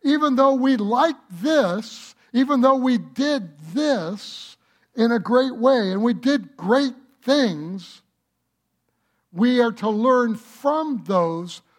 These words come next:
so that we can actually become and do what God called us to become and do from the foundation of the earth.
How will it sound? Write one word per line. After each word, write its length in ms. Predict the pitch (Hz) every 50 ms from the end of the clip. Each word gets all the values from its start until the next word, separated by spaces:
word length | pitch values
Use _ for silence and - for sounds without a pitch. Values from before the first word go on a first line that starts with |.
| _
so 200 | _ - 220 226
that 180 | 202 220 226 220
we 120 | 214 208
can 220 | - - 202 208 240
actually 920 | 320 247 214 220 226 220 - - - 196 196 196 202 190 185 185 180 165 _ _ _ _ _ _ _ _ _ _ _ _ _
become 800 | - 196 185 - - - - 247 277 285 285 285 269 254 269 277 -
and 420 | 226 202 202 196 185 180 160 139 135
do 600 | - 233 254 254 226 190 165 151 147 147 156 160 - _ _ _ _ _ _ _ _ _ _ _ _ _ _ _ _
what 280 | 170 185 190 190 165 147
God 340 | 196 196 196 190 190 - - -
called 540 | - - - 254 254 262 269 285 254 180 165
us 480 | 160 156 156 139 - - - - - _ _ _ _ _ _ _
to 120 | - 202 196
become 540 | 165 190 - - - 185 175 165 165 175 202
and 220 | 196 160 156 156 147
do 480 | 175 208 196 175 147 139 139 139 139 - _ _ _ _ _ _ _ _ _ _ _
from 280 | _ - 180 175 165
the 100 | 160 156
foundation 640 | - - 185 170 170 165 156 180 180 - - - 165
of 120 | 156 147
the 120 | 135 147 151
earth. 260 | 165 160 123 -